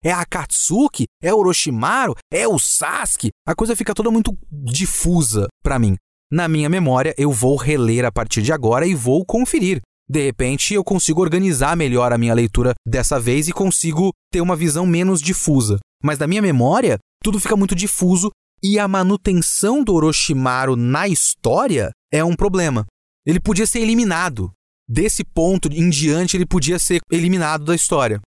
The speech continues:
Tá certo que ele vai ter uma função muito importante por causa do Sasuke. Mas, sei lá, eu não acho um personagem interessante, eu acho que podia eliminar ele da história a partir daqui.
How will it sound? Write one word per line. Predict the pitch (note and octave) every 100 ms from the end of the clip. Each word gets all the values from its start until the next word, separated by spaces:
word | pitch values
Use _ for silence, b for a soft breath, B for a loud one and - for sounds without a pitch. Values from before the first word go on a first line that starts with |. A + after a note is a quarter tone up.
| _ _ _ _
Tá | F3
certo | F#3 -
que |
ele | F#3
vai | F#3+ F#3+
ter | F#3+
uma | G3
função | - D#3+ E3+
muito | E3 E3+
importante | E3 E3+ G#3 - - -
por | B3
causa | - F3+ F#3+ G3+ G3+
do | G#3+
Sasuke. | - F3 C#3 - - _ _ _
Mas, | C#3+ E3+ F#3 - - -
sei | D#4 C#4
lá, | F3 C#3+ G2+ _ _
eu | E3 A3+
não | A#3
acho | A3 G3
um |
personagem | F#3 F3+ F3 E3
interessante, | D3 C3+ E3 F3+ F3+
eu | E3+ E3+
acho | -
que | D#3+
podia | E3 C#3 D#3
eliminar | D#3 E3+ D#3 C#3 C#3
ele | B2+ B2
da | B2
história | - A#2 A#2
a |
partir | A2+ A2+
daqui. | A#2 G#2+